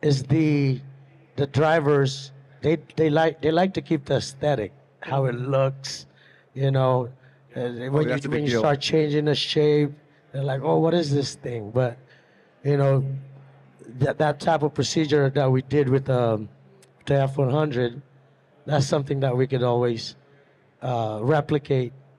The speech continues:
Speaker 2: Mm-hmm.
Speaker 1: and flip all the, the jeepneys and tricycles in Philippines, you know, and still keep the look
Speaker 2: Yeah.
Speaker 1: and the culture,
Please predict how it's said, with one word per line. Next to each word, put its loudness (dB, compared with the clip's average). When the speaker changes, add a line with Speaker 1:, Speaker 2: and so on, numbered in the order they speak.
Speaker 2:
Mm-hmm. -16
Speaker 1:
and -4
flip -2
all 2
the, -2
the -6
jeepneys -2
and -2
tricycles -2
in -6
Philippines, -6
you -4
know, 0
and 0
still 0
keep -2
the 2
look 2
Speaker 2:
Yeah. 2
Speaker 1:
and -4
the 0
culture, 0